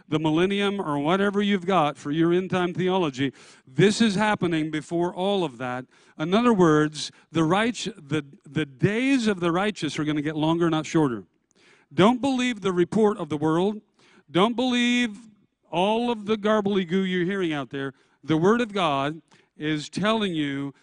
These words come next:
right here, in various places that as the righteous grow and as the kingdom grows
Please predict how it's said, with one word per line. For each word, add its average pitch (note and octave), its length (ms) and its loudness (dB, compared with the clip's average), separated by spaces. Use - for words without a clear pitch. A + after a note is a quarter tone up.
right F3+ 400 0
here, D3+ 480 -4
in D#3 240 -8
various G#3+ 540 0
places C#3 800 -4
that E3+ 180 -8
as D#3 260 -8
the D3+ 140 2
righteous G#3 720 2
grow F3+ 380 -2
and D3+ 180 -6
as C3+ 160 -6
the D3 100 0
kingdom A#3+ 480 -4
grows F3+ 480 2